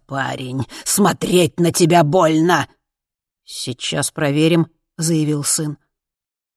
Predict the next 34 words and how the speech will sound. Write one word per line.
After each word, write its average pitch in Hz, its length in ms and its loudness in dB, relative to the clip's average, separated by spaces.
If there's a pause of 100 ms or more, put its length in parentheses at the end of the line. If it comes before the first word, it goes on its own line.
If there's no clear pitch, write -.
(160)
Он 247 160 4
открыл 170 360 -2
скрипучие 147 600 -4
дверцы 135 460 -6
шкафа. - 500 -12 (640)
Внутри 185 340 -2
было 175 220 -2
пусто, 156 460 -6 (180)
от 165 160 -4
одежды 147 420 -2
Видера 143 420 -2 (180)
Лив 175 200 -2
поспешила 143 560 -6
избавиться. 160 600 -8 (500)
Привинченный 170 600 0
к - 80 -20
полу 170 240 0
одноглазый 135 580 -2
сейф - 380 -4
пялился 127 560 -8
на 117 100 -10
них. 92 320 -16 (540)
В 156 100 -4
детстве 147 500 -2 (280)
Лив 196 280 -2
видела 147 360 -2
внутри 147 340 -4
пачки - 420 -6
денег, 139 440 -6
но 147 160 -4
это 156 160 -8
было 156 260 -4
так 175 340 -6
давно, 143 420 -4